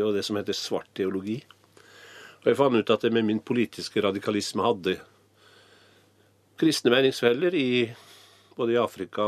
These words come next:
og i Latin-Amerika. I året etter at jeg skrev den salmen, så reiste jeg til Nicaragua. Da traff jeg en rekke prester, blant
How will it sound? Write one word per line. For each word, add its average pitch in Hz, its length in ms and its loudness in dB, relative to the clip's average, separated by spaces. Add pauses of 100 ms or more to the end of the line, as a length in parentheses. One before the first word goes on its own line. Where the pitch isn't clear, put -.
og 107 160 2
i 107 80 -2
Latin-Amerika. 95 800 -4 (100)
I 123 80 -8 (1120)
året 120 300 4
etter - 180 -4
at 110 140 -2
jeg - 80 -8
skrev 110 260 0
den 98 140 -2
salmen, 107 340 -2
så 113 80 -2
reiste 123 380 -4
jeg 90 80 -8
til 95 80 -2
Nicaragua. 98 500 -2
Da 143 160 -2
traff - 300 -8
jeg 104 80 0
en 107 80 -2
rekke - 180 -12
prester, 85 560 -4
blant 92 320 -6